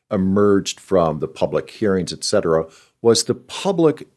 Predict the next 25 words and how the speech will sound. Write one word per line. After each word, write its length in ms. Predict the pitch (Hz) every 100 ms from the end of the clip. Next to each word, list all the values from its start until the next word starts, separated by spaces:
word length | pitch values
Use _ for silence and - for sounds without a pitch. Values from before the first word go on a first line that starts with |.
| -
needing, 840 | 101 104 113 123 123 85 69 58 -
not 160 | 139 160
just 200 | 127 -
wanting, 340 | 87 87 76
but 200 | - 82
needing 560 | 98 110 135 139 139 131
more 360 | 110 113 120
communication 840 | 123 110 104 98 - 80 - 95 - _ _ -
about 320 | - 82 -
pending 420 | - 117 120 127
projects 720 | 120 104 80 - 69 - - -
in 200 | 98 92
their 160 | 85 78
neighborhood. 640 | 80 87 71 60 - - _ _ _ -
And 320 | 104 98 101 - - 117
wha-, 180 | 131 147
and 140 | 131
what 200 | 123 160
defines 720 | - - 131 120 82 57 - -
a 60 |
neighborhood? 580 | 92 92 98 62 64 - _ _ _ _
Because 480 | - 95 - 95 85
as 180 | 92 -
you 140 | 107 104
know, 640 | 101 143 107 85 80 80